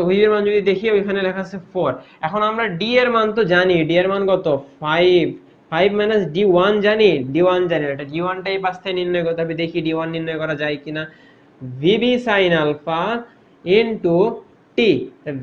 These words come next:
ভিবি কত? ভিবি ফোর, sin alpha, sin alpha আমাদের কোশ্চেন, যে এই টি এর মানও জানি। তো sin আলফার মানটা কত? এই আলফার মানটা যদি তোমরা দেখো, যে সর্বনিম্ন সময়, আজকে শুরুতে, ভিডিও শুরুতে আমরা প্রথম যে ক্যাটাগরিটা করছি, তার মধ্যে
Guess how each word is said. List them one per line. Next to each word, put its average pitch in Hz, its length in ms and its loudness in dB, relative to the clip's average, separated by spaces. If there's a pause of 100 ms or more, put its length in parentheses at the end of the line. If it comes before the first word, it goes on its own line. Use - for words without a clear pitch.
ভিবি 220 280 0 (100)
কত? 220 200 0 (200)
ভিবি 180 260 0 (120)
ফোর, 202 260 4 (160)
sin 190 280 0 (120)
alpha, 196 320 -2 (140)
sin 185 260 -4
alpha 202 260 -6
আমাদের 214 280 -4
কোশ্চেন, 170 440 -4 (580)
যে 143 140 0
এই 190 60 6 (180)
টি 233 100 -2 (100)
এর 220 140 2
মানও 202 260 0
জানি। 139 220 -2 (100)
তো 151 60 -14 (100)
sin 196 180 -4 (160)
আলফার 220 460 2
মানটা 196 300 2 (100)
কত? 147 160 -6 (100)
এই 151 40 -6 (100)
আলফার 175 340 -4
মানটা 196 300 -2
যদি 190 160 -2
তোমরা 190 160 0 (100)
দেখো, 175 220 -2 (380)
যে 143 60 -16 (100)
সর্বনিম্ন 208 460 0 (120)
সময়, 170 280 0
আজকে 160 200 -8 (120)
শুরুতে, 214 320 -2 (140)
ভিডিও 185 280 0
শুরুতে 196 320 -4 (120)
আমরা 190 220 -4
প্রথম 190 260 -4 (100)
যে 202 120 -2
ক্যাটাগরিটা 180 500 -2
করছি, 170 240 -2
তার 170 160 -4
মধ্যে 180 160 -2